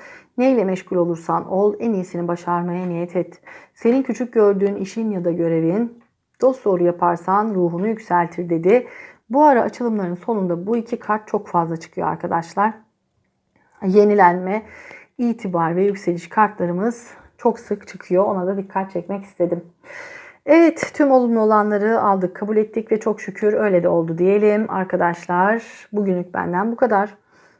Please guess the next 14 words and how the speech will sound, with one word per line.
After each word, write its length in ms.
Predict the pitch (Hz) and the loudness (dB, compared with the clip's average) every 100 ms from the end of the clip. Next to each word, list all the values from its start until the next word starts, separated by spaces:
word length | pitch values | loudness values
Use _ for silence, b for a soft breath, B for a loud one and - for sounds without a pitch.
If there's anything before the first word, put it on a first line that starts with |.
| b | b
Bir 100 | 240 | -4
sonraki 420 | 262 214 185 175 190 | 0 0 0 -2 -4
videoda 320 | 185 180 175 | 2 2 4
görüşene 460 | 202 202 202 185 | 4 2 0 -4
kadar 320 | 185 180 175 233 | -2 -2 -2 -4
lütfen 360 | 269 202 185 | -4 -4 -4
kendinize 720 | 185 190 180 175 175 185 214 | -2 -2 -2 -2 -2 -2 -2
çok 280 | 208 208 208 | -2 -6 -4
ama 180 | 196 202 | -8 -6
çok 220 | 247 247 | -8 -8
iyi 120 | 247 | -6
bakın. 460 | 226 226 202 202 208 | -6 -6 -8 -6 -8
Hoşça 380 | 202 220 254 247 | -10 -8 -6 -4
kalın. 540 | 247 208 208 214 | -2 0 -2 -6